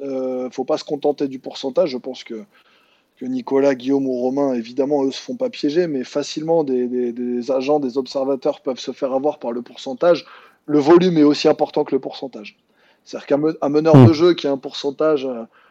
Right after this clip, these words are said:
Speaker 1: euh, à trente-six, mais qui en prend un virgule six par match, euh, je préfère à, presque qu'il soit à trente-trois et, et qu'il en prenne quatre si on recherche quelqu'un qui soit une menace derrière la ligne.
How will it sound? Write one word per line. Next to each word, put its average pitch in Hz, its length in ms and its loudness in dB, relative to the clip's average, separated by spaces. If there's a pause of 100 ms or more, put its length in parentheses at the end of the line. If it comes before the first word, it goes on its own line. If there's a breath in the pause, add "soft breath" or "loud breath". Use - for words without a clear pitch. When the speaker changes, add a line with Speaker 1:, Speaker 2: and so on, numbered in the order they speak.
(200 soft breath)
Speaker 1:
euh, 113 300 -6
à 120 100 -4
trente-six, 151 720 -8
mais 131 80 -10
qui - 100 -10
en 131 120 0
prend 147 280 -2
un 131 40 -2
virgule 135 360 -6
six - 240 -14
par 131 200 -2
match, - 440 0 (540)
euh, 123 400 -2
je 117 160 -4
préfère 143 520 2
à, 123 120 0
presque - 520 0
qu'il 143 140 -12
soit 143 400 2
à 127 60 -2
trente-trois 165 680 2 (300 loud breath)
et, 123 480 -4
et 120 40 -6
qu'il 135 220 -4
en 131 100 0
prenne 147 240 -4
quatre 190 320 4
si - 180 -10
on 135 80 -6
recherche 135 340 -6
quelqu'un 147 280 -4
qui 156 100 -12
soit 135 120 -8
une 127 80 -10
menace 135 320 -4
derrière 139 160 2
la 139 100 -2
ligne. 123 220 -8